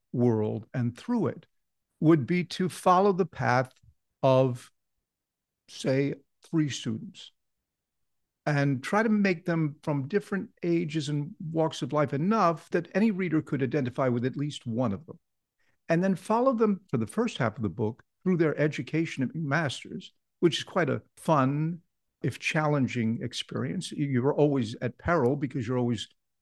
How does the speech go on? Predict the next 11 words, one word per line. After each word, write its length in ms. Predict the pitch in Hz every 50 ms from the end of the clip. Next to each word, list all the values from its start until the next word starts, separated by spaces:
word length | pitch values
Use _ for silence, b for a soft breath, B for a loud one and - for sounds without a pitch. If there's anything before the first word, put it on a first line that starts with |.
| _ _ _ -
subject 540 | - - - 160 139 120 - 156 123 - -
to 140 | - 135 127
the 340 | 110 120 117 110 110 110 - - _ _ _ _ - -
efforts 480 | 143 135 - 151 123 113 - - - - -
of 140 | 135 120 101
your 120 | 123 123
classmates 680 | - - - 156 165 185 - - 151 123 123 123 - -
to 200 | - - 139 113
do 300 | 107 147 135 107 127 139
you 240 | 135 117 117 123 156
in, 280 | 151 117 110 123 123